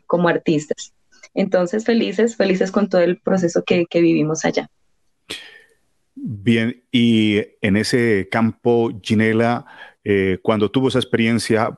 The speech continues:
Speaker 2: después de su participación, ¿qué oportunidades se le dieron y qué facilidades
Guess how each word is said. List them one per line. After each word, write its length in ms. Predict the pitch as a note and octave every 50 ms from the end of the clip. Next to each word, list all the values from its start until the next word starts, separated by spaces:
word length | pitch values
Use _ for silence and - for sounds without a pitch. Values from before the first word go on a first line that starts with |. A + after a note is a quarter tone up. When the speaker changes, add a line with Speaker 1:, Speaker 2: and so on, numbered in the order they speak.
| _ _
Speaker 2:
después 600 | - - G#2 G#2 A2+ G#2+ - - - C#3+ C#3+ C3+
de 60 | C#3+
su 120 | - B2+ -
participación, 760 | A#2+ G2+ - - G#2+ G2 - F#2+ - - A2+ A#2+ A#2 A#2 - - - - - - - - _ _ -
¿qué 140 | - G#2+ G#2+
oportunidades 640 | G#2 - B2 - - C3 A#2+ A2 G#2 G2 A2+ A2+ -
se 80 | -
le 80 | A#2 G2+
dieron 440 | G2+ G#2 G2+ F#2+ F#2+ F2+ F2 E2+ D#2+ -
y 120 | - -
qué 120 | - - A2
facilidades 920 | - C3+ B2 - A#2+ G#2+ G2+ G2 G2+ G2+ G2 F#2+ F#2+ F2+ F2 - - -